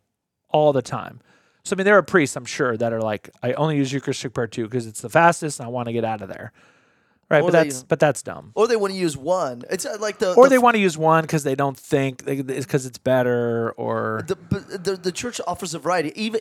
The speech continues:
Speaker 2: even Eucharistic prayer two, which is, you know, has some historical question mark attached to it. It, it, I mean, it, it's a beautiful Eucharistic prayer
Speaker 1: It's
Speaker 2: that
Speaker 1: awesome.
Speaker 2: the, that
Speaker 1: It's
Speaker 2: the church
Speaker 1: awesome.
Speaker 2: then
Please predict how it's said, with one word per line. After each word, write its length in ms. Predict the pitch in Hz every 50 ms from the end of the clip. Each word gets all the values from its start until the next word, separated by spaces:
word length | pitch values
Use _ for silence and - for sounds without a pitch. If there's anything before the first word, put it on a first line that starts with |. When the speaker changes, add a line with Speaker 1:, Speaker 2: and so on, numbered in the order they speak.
| -
Speaker 2:
even 240 | 226 240 196 214 185
Eucharistic 400 | 180 185 - 196 170 - 165 147
prayer 200 | - 180 151 143
two, 280 | 139 - - 202 175 147
which 240 | 127 139 139 - -
is, 200 | 135 127 - - _ _ _ _ _ _ _ _
you 80 | _ 151
know, 100 | 139 127
has 300 | 123 131 147 147 165 156
some 320 | - 156 123 123 120 117
historical 920 | 117 120 127 123 - - - - 175 160 160 151 143 - 139 127 117 117 110 -
question 480 | - - 151 151 - - - 151 131 123
mark 260 | 117 120 123 - -
attached 440 | 151 - - 123 120 127 - - -
to 120 | - 127
it. 200 | 127 123 117 - - - - _ _ _ _ _
It, 200 | - 185 190 185 -
it, 140 | 214 220 214 - -
I 60 | 170
mean, 120 | 175 170
it, 180 | 180 196 202 - -
it's 160 | 190 - -
a 60 | 202
beautiful 500 | 156 - 127 156 165 175 175 - 180 175
Eucharistic 600 | 165 135 143 143 - - 160 156 - - 160 - _
prayer 260 | - 151 190 208 190
Speaker 1:
It's 140 | 208 202 -
Speaker 2:
that 40 | 165
Speaker 1:
awesome. 300 | 165 156 143 139 117 104
Speaker 2:
the, 80 | 156
that 100 | 147 185
Speaker 1:
It's 60 | 165
Speaker 2:
the 60 | - 151
church 80 | 139 131 - -
Speaker 1:
awesome. 40 | 123 156
Speaker 2:
then 300 | 156 147 139 135 131